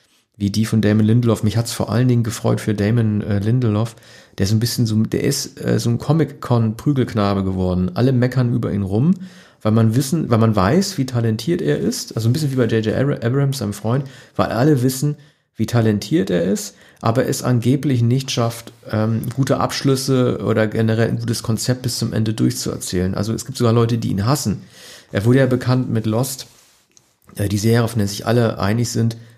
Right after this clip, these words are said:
und wie ich auch finde, die ein absoluter Meilenstein der Erzählung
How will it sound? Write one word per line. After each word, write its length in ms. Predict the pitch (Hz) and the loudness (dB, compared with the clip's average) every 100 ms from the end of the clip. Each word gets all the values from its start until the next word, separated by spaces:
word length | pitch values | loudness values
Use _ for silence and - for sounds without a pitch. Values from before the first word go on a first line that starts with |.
| - | -10
und 140 | 95 | -6
wie 60 | 98 | -4
ich 120 | 98 | -2
auch 120 | - | -2
finde, 260 | 113 113 104 | -2 0 0
die 60 | 101 | 0
ein 40 | |
absoluter 280 | 90 120 101 | -2 -2 0
Meilenstein 720 | 98 87 135 135 110 110 110 | 2 2 2 0 0 0 0
der 160 | 104 | -2
Erzählung 560 | 95 - 120 123 139 143 | -4 -4 0 2 0 -2